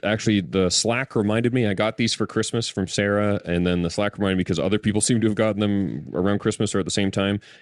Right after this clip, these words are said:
And it's these, uh, they're Yeti mugs, but they're, like, espresso sized.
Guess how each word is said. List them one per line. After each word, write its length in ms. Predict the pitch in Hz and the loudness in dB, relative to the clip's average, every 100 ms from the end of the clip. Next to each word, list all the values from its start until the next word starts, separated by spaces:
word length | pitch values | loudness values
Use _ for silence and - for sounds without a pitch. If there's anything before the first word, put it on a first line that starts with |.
| - | -2
And 240 | 95 98 98 | 2 2 2
it's 200 | 101 - | 0 2
these, 400 | 104 98 95 98 | 4 4 4 2
uh, 240 | 92 90 | 4 2
they're 280 | 85 95 95 | 0 0 0
Yeti 480 | 92 101 110 123 107 | 2 2 4 2 4
mugs, 500 | 101 104 92 110 127 | 2 2 0 -2 -4
but 220 | - 92 | -4 0
they're, 160 | 95 95 | 0 0
like, 160 | 87 | 0
espresso 500 | 85 - 90 - 110 | -4 -4 -2 0 0
sized. 460 | - 113 135 143 | 0 -2 -2 -6